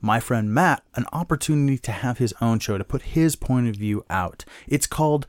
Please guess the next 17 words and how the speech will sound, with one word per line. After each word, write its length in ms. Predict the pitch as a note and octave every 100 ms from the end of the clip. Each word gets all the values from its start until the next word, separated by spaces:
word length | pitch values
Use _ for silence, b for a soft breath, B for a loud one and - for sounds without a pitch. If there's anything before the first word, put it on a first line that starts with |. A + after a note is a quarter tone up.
| b
The 260 | - A2 B2
Token 460 | - B2 A#2 A2+ G#2
Asian, 420 | G2+ G2+ F#2+ F2+
and 140 | C3+
I'm 160 | G3 G#3
here 180 | D#3+ E3
with 160 | D3
Matt 140 | C#3+ B2
right 160 | A#2
now 160 | B2 B2+
to 60 |
tell 240 | C3 - D3
you 120 | C3+
about 240 | A2 G#2
the 60 | G#2+
show. 240 | - B2
Matt, 280 | A#2 F3+ F3